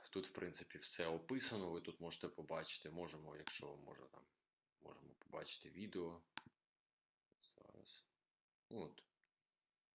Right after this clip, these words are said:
Обзеву, як ви бачите, немає. Трошки, в принципі, це вже трошки постоявші пі-, піддони. От. Але, в принципі,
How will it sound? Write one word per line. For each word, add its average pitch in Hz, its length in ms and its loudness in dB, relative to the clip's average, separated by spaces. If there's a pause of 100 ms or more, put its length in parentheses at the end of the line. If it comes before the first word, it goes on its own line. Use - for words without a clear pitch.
(4000)
Обзеву, 92 500 2
як 80 180 -2
ви 80 60 -6
бачите, 78 460 -2
немає. 110 560 0 (1160)
Трошки, 98 520 4
в - 80 -10
принципі, 90 760 -2
це - 180 2
вже 85 180 2
трошки - 320 0
постоявші 117 680 6 (220)
пі-, 95 140 0
піддони. 87 640 -2 (560)
От. 82 280 0 (300)
Але, 104 360 2
в - 120 -10
принципі, 82 920 -4